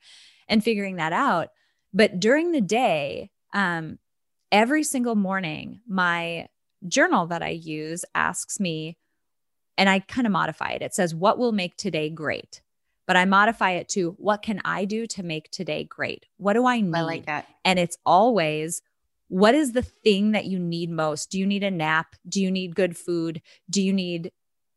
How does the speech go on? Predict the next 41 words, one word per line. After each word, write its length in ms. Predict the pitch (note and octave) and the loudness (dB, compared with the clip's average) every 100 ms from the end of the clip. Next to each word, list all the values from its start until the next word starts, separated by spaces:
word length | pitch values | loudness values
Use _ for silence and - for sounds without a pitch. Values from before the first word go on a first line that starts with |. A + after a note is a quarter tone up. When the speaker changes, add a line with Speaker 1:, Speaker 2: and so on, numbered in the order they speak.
| - F3 | -14 0
Speaker 1:
just 300 | F#3+ - - _ - | 2 0 -6 _ -14
time 360 | - F#3+ G3 | 0 2 4
to 80 | G3 | 0
veg? 500 | D#3+ D3+ D#3 E3 G3+ G#3 - _ _ | 0 0 0 0 0 -2 -8 _ _
Do 120 | E3+ G#3 | 0 2
you 200 | G3 G3+ | 2 0
need 540 | F#3+ F3 F3 F3 F3 - | -2 -2 -2 -4 -4 -10
excitement? 800 | F3 - - D3+ D3 F#3+ G#3+ B3+ - E3+ | -8 -4 0 0 0 -2 -2 -2 -6 -2
Do 120 | G3 | 0
you 100 | F#3+ | 0
need 400 | F3 E3 D#3+ - | -2 -4 -6 -6
coffee? 580 | - - - A3+ E4 - | -4 -4 -2 -2 -2 -2
Do 100 | G#3+ | 0
you 80 | G3 | 0
need, 220 | F3+ F3 - | 0 -6 -8
what 200 | D#3 E3 | -2 2
is 180 | E3+ E3 | 2 -2
it? 140 | C3+ - _ - | -6 -10 _ -6
Like, 180 | F3+ - _ | -6 -6 _
Speaker 2:
Right. 160 | F3 G3 | -6 2
Speaker 1:
what 120 | A3 | 2
are 60 | C4+ | 4
you 200 | A#3 A#3 | 2 2
gonna 220 | A3 G3+ | 0 0
need 240 | F3 E3+ | -2 -4
today? 280 | E3 D#3+ D3 - | -4 -4 -6 -6
A 80 | F3 | -4
good 180 | G3+ F#3+ | -4 -2
long 260 | F3 E3+ | -4 -4
run? 580 | D#3+ D#3 D3 D#3+ A3+ D4 _ _ | -6 -4 -2 0 -2 -2 _ _
Do 80 | G#3 | 0
you 60 | G#3 | 0
need 160 | F3+ | 0
to 60 | E3+ | -4
talk 400 | - - D#3+ E3 | -6 0 0 0
to 100 | A3+ | -4
somebody? 640 | G#3 A#3+ A#3 B3 C4+ D#4 D#4+ _ _ | -4 -2 -2 -2 -4 -4 -6 _ _
What 200 | F#3 G#3 | 0 2
are 80 | C4 | 4
your 240 | B3 A#3 | 2 0
needs? 480 | G#3 F3 D#3+ A3+ B3 | -2 -2 -4 -4 -6